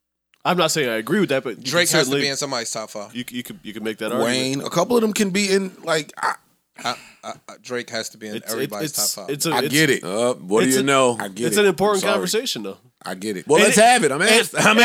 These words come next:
Speaker 4: asking.
Speaker 1: and, and, I mean, I've, I've heard a lot of people, uh, you know, back when, uh, quote unquote mumble rap was happening,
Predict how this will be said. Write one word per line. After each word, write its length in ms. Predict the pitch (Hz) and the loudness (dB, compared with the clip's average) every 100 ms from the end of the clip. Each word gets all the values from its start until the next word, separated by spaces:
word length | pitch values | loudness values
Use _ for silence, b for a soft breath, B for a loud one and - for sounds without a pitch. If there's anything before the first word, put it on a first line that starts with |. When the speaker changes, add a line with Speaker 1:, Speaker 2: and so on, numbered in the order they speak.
| 247 | 6
Speaker 4:
asking. 360 | 233 170 151 214 | 4 2 -2 4
Speaker 1:
and, 320 | 233 247 208 - | 6 6 4 4
and, 240 | 247 262 | 4 4
I 60 | 226 | 4
mean, 120 | 233 | 6
I've, 120 | 240 180 | 4 2
I've 160 | 220 | 0
heard 240 | - 226 214 | 4 2 2
a 60 | |
lot 240 | 196 202 196 | 0 2 0
of 60 | |
people, 440 | 214 202 190 180 170 139 | -2 -2 0 0 -4 -12
uh, 100 | 143 - | -12 -4
you 80 | 180 | 0
know, 120 | 156 | 0
back 340 | 123 156 151 | 0 -2 -2
when, 420 | 151 147 135 127 127 _ _ - | -2 -2 -2 -6 -12 _ _ -14
uh, 80 | 113 - - | -14 -16 -8
quote 180 | 165 139 | -2 -2
unquote 300 | 123 139 120 | 0 -2 0
mumble 260 | 123 120 | -2 -2
rap 300 | 117 113 - | -2 -2 -4
was 140 | 120 - | -6 -6
happening, 680 | 110 104 104 101 104 101 | -6 -6 -8 -8 -10 -12